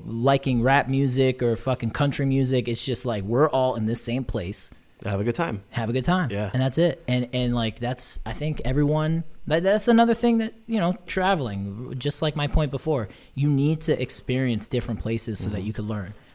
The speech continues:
Speaker 1: Like, oh shit, like, there are places in the world that are cool. You know what I
Speaker 2: Yeah.
Speaker 1: mean? Like, it's not like in, I mean, we're used to it 'cause we grew up here, but this place here is miserable as fuck
Speaker 2: It
Speaker 1: sometimes.
Speaker 2: sucks. <laughs> It fucking sucks,
Speaker 1: And,
Speaker 2: man.
Speaker 1: and it's because, like,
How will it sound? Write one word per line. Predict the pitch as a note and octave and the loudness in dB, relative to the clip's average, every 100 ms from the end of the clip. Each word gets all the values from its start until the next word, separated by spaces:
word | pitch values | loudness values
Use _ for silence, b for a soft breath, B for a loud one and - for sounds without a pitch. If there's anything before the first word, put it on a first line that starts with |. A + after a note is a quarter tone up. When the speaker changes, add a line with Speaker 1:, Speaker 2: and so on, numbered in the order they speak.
| b | b
Speaker 1:
Like, | A#2+ - | -8 -4
oh | E3+ | -2
shit, | E3+ - - F#3 F#3+ - B B | -2 -2 2 4 4 0 B B
like, | C3 A#2+ - - - - - - - | -4 -4 -8 -12 -12 -14 -16 -18 -6
there | C3 D3 | -2 2
are | E3 | 4
places | - D3 D#3 | 6 6 6
in | C#3+ | 4
the | C3 | 4
world | A2 A#2 C#3+ | 4 4 4
that | B2+ G#2+ - | 2 0 -2
are | A2 - - - - | -6 -6 -16 -20 -8
cool. | - F#3 D#3+ G#2 - | -2 0 0 -4 0
You | C3 | 4
know | D3+ | 6
what | |
I | |
Speaker 2:
Yeah. | D3+ | 6
Speaker 1:
mean? | E3 | 4
Like, | C#3 | 4
it's | B2+ A2 | 0 0
not | C#3+ C#3+ | 0 2
like | C#3+ B2+ - - _ _ - | 0 -2 -8 -20 _ _ -2
in, | C#3 C3 | 0 0
I | B2+ | 0
mean, | D#3 D3+ | 0 2
we're | C3+ C#3+ | 2 2
used | B2+ B2+ - | 2 0 0
to | |
it | D3+ | -2
'cause | - A2+ | 0 -2
we | A2 G2+ | -2 -4
grew | G2+ G2+ | -4 -4
up | G2+ - | -4 -2
here, | D3 | 0
but | C#3 G#2+ F#2 | 0 -4 -6
this | F#2+ D3 - | -2 -2 -2
place | - C#3 A#2 | 0 0 0
here | - F#3+ D#3+ | 2 4 4
is | B2 A2 | 2 2
miserable | B2 F3+ G3+ G#3+ A#3+ | 4 4 4 0 -2
as | A#3+ | -4
fuck | - B3+ D4+ | 2 2 4
Speaker 2:
It | G#3 | 2
Speaker 1:
sometimes. | D3+ D3 C3+ A#2 G#2 | 2 4 4 4 2
Speaker 2:
sucks. | |
<laughs> | B2 | 6
It | C#3 C3 | 8 6
fucking | - A2+ B2+ G#2+ | 4 -2 0 -2
sucks, | G2 G2 F2 - | -4 -6 -6 -2
Speaker 1:
And, | G3+ A3 | 2 2
Speaker 2:
man. | F#2 | 2
Speaker 1:
and | G3+ G#3+ | 2 6
it's | A3+ F3 | 6 4
because, | G#3+ - E3+ A3 A#3+ D3+ | 2 2 2 4 4 4
like, | C3+ B2 - | 4 2 -4